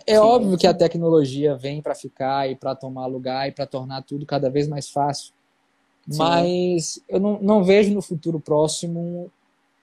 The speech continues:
Speaker 1: uma substituição dessas duas áreas. Acho que as duas
Speaker 2: Ok.
Speaker 1: áreas ainda vão coexistir por um bom tempo. E por um bom
Speaker 2: E aí?
Speaker 1: tempo de quem tá começando a carreira agora, as duas áreas ainda vão coexistir por um bom
Speaker 2: Sim.
Speaker 1: tempo.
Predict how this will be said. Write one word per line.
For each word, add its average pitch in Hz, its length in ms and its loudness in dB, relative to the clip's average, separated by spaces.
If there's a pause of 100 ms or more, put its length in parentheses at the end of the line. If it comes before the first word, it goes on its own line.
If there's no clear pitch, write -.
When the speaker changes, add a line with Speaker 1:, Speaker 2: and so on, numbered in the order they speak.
(340)
Speaker 1:
uma 170 200 -2
substituição 165 960 -4
dessas 123 320 -6
duas 117 300 -6
áreas. 110 440 -14
Acho 131 240 0
que - 80 0
as 131 120 2
duas 143 260 4
Speaker 2:
Ok. 139 100 6
Speaker 1:
áreas 139 300 2
ainda 147 380 2
vão 139 280 -4 (120)
coexistir 143 920 0
por 143 120 -6
um 143 80 -6
bom 135 200 -2
tempo. 110 300 -8 (1120)
E 165 160 2
por 175 200 2
um 180 80 2
bom 175 160 6
Speaker 2:
E 165 40 4
aí? 151 80 4
Speaker 1:
tempo 170 360 4
de 170 120 0
quem 175 280 0
tá 170 180 4 (300)
começando 165 500 0
a 160 80 4
carreira 156 320 2
agora, 147 400 -2
as 147 100 -4
duas 143 280 -4
áreas 143 240 -4
ainda 147 180 -14
vão 147 180 -12
coexistir 120 560 -8 (240)
por 113 120 -6
um 117 40 -4
bom 107 200 -4
Speaker 2:
Sim. 131 140 -6
Speaker 1:
tempo. 135 280 -10